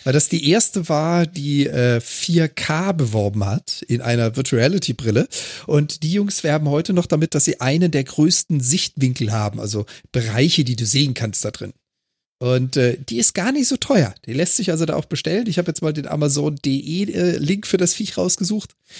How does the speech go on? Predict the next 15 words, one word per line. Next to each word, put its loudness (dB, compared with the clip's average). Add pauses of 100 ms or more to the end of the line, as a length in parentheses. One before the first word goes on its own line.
(140)
Kostenpunkt 0
momentan 2
siebenhundertfünfzig -2
Euro. 2 (1400)
Ob 2
das 2
Ding 2
jetzt 4
wirklich 2
so 4
unglaublich 2
gut 4
ist 4
im -2
Tracking, -2